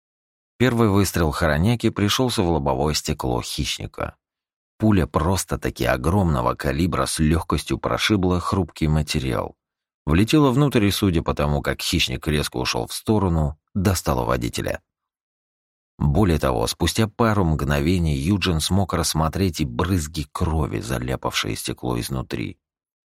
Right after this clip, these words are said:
Это что же получается, налетчики, сидевшие внутри, настолько оборзели, что даже шлемы сняли? В ином случае столько крови бы попросту не было.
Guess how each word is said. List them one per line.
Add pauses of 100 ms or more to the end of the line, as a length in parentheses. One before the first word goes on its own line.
(1000)
Это
что
же
получается,
налетчики,
сидевшие
внутри,
настолько
оборзели,
что
даже
шлемы
сняли? (840)
В
ином
случае
столько
крови
бы
попросту
не
было.